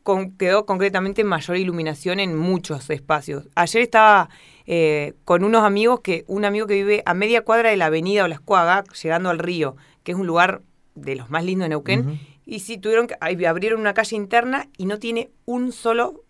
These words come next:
Speaker 1: farol de luz, y ellos, vive la hermana, la mamá, casi todos, y, por ejemplo, lo que les pasa a ellos es que se esconden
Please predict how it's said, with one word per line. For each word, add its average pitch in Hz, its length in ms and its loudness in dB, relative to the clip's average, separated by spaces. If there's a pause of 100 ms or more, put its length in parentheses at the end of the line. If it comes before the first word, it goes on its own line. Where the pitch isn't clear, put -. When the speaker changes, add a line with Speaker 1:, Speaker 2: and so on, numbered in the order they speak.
Speaker 1:
farol 185 500 -2
de 190 80 -2
luz, 208 320 -8
y 175 240 -12
ellos, 190 240 -4
vive 170 260 0
la 151 100 -2
hermana, 185 520 0
la 165 120 -4
mamá, 170 420 -2 (260)
casi 165 260 -10
todos, 202 220 -4 (160)
y, 170 240 -12
por 160 180 -6
ejemplo, 185 420 -4 (280)
lo 160 100 -6
que 160 80 -6
les 151 120 -6
pasa 208 260 0
a - 20 2
ellos 226 220 -6
es 202 80 -8
que 190 120 -10
se 170 100 -16
esconden 190 640 -2